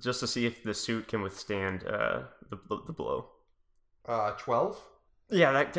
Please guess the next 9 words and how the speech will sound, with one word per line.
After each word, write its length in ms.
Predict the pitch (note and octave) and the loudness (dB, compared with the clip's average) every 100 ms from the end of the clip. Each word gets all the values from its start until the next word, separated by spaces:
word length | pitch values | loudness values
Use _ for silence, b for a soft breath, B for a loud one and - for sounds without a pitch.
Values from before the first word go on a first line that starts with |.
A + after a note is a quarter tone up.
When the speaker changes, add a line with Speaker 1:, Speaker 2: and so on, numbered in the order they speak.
| B2 | 0
Speaker 1:
that, 220 | C#3+ C#3+ | 0 0
that 160 | C3 - | -4 -2
cuts 200 | A#2+ - | -4 -4
it. 120 | - - _ _ _ _ - | -6 -10 _ _ _ _ -8
Cool. 380 | - F3 C#3+ G2+ | 0 4 4 4
So 380 | - D#3 C#3 C3 | 4 8 10 8
yeah, 280 | C3+ F3+ - | 8 6 4
he, 100 | C#3 | -4
he, 220 | B2 | -4